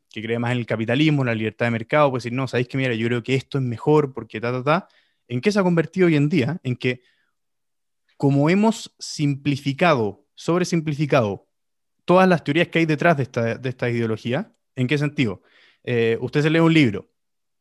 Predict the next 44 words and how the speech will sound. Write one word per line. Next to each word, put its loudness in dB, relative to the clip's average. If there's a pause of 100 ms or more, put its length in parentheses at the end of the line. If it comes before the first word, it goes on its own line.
(340)
perfecto, -4
usted -2
se -2
lee 6 (640)
cualquier -2
cosa, -4
usted -4 (100)
va, 2
para 0
simplificar 0
el -2
ejemplo, -6
usted -8
se 0
lee 4
el 4
Manifiesto 2
Comunista. 0 (680)
Entonces 0
ahora 4
va 6
a 4
hacer 0
un 0
curso 2
del 2
Manifiesto -4
Comunista, -12 (180)
pero -8
en -6
el -8
curso -2
del 0
Manifiesto -2
Comunista -2
tiene 0
que 2
tratar 4
de 2
simplificarlo. -2 (1300)
Perfecto, -6
en -2
ese 0
curso, -4